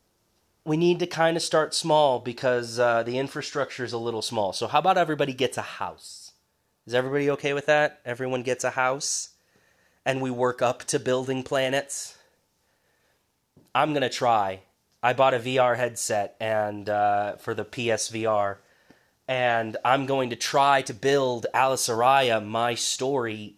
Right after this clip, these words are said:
in that world. The really cool part is, is that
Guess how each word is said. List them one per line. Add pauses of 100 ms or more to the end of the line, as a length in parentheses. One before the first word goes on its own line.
in (520)
that
world. (1800)
The
really
cool
part
is,
is
that